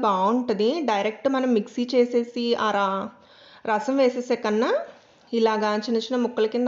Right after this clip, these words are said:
ఆకు కట్ చేసుకుని వేసుకుంటే చపాతీలోని బాగుంటుంది, అసలు ఎటువంటి పచ్చి వాసన రాదు. చూస్తున్నారు కదా, పాలకూర వల్ల ఇక్కడ ఎంత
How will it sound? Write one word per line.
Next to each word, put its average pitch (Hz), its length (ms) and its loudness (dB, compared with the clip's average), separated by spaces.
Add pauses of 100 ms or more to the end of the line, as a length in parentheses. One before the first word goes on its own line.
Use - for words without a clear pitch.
(120)
ఆకు 208 160 -4
కట్ 226 220 -4
చేసుకుని 226 360 -2
వేసుకుంటే 214 460 -2
చపాతీలోని 208 580 -2 (120)
బాగుంటుంది, 190 500 0
అసలు 196 200 -6
ఎటువంటి 220 400 -2 (100)
పచ్చి - 280 -6
వాసన 208 360 -2
రాదు. 185 300 -2 (1700)
చూస్తున్నారు 247 480 2
కదా, 220 140 2 (160)
పాలకూర 233 460 2 (100)
వల్ల 214 200 2 (160)
ఇక్కడ 247 280 -6
ఎంత 202 140 -4